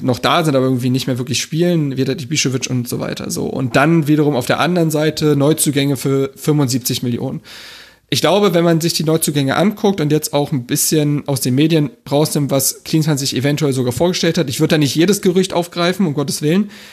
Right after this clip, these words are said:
Es ist, glaube ich, auch gerade sehr leicht, quasi Klinsmann Dinge anzudichten, der sich jetzt nicht mehr wehren kann, aber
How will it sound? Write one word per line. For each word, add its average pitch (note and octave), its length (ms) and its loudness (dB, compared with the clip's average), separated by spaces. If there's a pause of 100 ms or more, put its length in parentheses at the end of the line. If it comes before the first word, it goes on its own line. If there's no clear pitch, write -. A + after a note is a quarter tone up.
Es C#3 160 -2
ist, C#3 80 -2
glaube D3+ 160 2
ich, D3+ 80 0
auch C#3+ 80 -2
gerade C#3+ 220 0
sehr C3 120 2
leicht, C3 440 2
quasi C#3+ 600 2
Klinsmann D#3 400 0
Dinge C3+ 200 2
anzudichten, D#3 520 -2
der A3 140 0
sich C#3+ 100 -6
jetzt C3+ 160 -4
nicht C3 120 -4
mehr B2+ 120 -2
wehren C#3 220 0
kann, E3 320 0
aber C#3+ 540 0